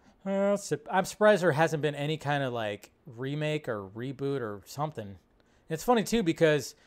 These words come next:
this beginning of Gilligan's Island, eh, it wasn't originally in color. It was in black and white. So that's not even the original opening for it. This is a pretty cool poster right here. I like this a lot.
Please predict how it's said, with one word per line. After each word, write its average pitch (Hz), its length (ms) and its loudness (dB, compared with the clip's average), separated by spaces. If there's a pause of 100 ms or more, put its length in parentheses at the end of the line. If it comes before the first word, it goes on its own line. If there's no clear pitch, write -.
(520)
this 170 300 0
beginning 170 440 -2
of 143 160 -2 (160)
Gilligan's 165 380 4
Island, 185 400 2 (180)
eh, 233 200 4
it 175 80 2
wasn't 226 280 6
originally 185 360 2
in 131 60 -6
color. 151 360 2
It 117 40 -2
was 117 100 -6
in 135 60 -6
black 143 340 -2
and 120 100 -8
white. 135 320 -4 (460)
So - 120 -8
that's 151 140 0
not 180 140 0
even 151 160 -2
the 131 100 -4
original 131 540 -4
opening 117 400 -6
for 104 240 -12
it. 113 100 -14 (1000)
This 170 120 -2
is - 60 -4
a 175 40 0
pretty 170 180 2
cool 175 140 2
poster 175 360 4
right 170 180 8
here. 180 280 6
I 147 100 2
like 131 360 -2
this 156 220 -4
a 147 40 -4
lot. 175 520 4